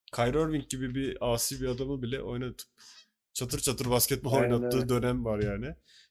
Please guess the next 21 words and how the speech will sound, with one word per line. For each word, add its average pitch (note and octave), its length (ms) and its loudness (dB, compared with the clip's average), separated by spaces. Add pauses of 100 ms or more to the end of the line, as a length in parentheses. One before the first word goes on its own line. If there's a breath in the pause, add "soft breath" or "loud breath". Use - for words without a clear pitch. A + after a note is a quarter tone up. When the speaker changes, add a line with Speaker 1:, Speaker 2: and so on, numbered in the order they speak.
(120)
Speaker 1:
E, G#2+ 300 -4
kendi C#3 360 0
oynuyor, D3+ 340 2
yanına D3+ 380 2
da D#3 40 0
oynattırıyor. C3+ 680 -2
Bubble'ın D#3 400 -2
böyle D#3+ 240 0
bir D3 60 2
etkisi - 380 -4
vardı. A2+ 400 -4
Ama C3 180 -6
ne D3 120 0
zaman B2 360 -2
Bubble'dan A#2+ 440 -2
çıktılar, C#3 500 -6 (220)
e, A2 60 -6 (1300)
parayı B2+ 280 0
yeme C3 360 4
durumları B2 420 0
başladı A2+ 380 -2